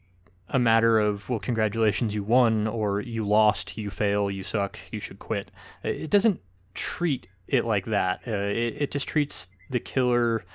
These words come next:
getting a certain number of players is, is how well you did in that particular game, not as an outright loss, which I appreciate. It, it makes it seem, uh, less discouraging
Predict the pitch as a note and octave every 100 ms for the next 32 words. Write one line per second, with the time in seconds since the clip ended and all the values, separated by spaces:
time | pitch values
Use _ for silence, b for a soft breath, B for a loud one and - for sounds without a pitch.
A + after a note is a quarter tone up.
0 | B B B B B C3+ B2 A#2+ - B2
1 | A#2 A2+ A2 G2 A#2 G#2+ G2+ A2+ G2+ C3+
2 | - - C3+ B2+ A2 A#2 G#2+ G#2+ G2+ G#2
3 | G2 F#2 F#2 F2+ - - G2+ - G2+ F#2+
4 | F#2 F#2+ F2+ F2 F#2 G#2 A2+ A#2+ G#2 G#2+
5 | - G#2 G#2+ G2 F#2+ G#2 F#2 F2+ - -
6 | A#2 - A#2 G#2 A2 G2 G#2+ F#2+ G2 G2+
7 | B2 A#2 A#2 - - - G#2 G2+ F#2 F#2
8 | _ B B B B B B B - C#3+
9 | C#3+ - C#3 - C#3 B2+ A2+ A2+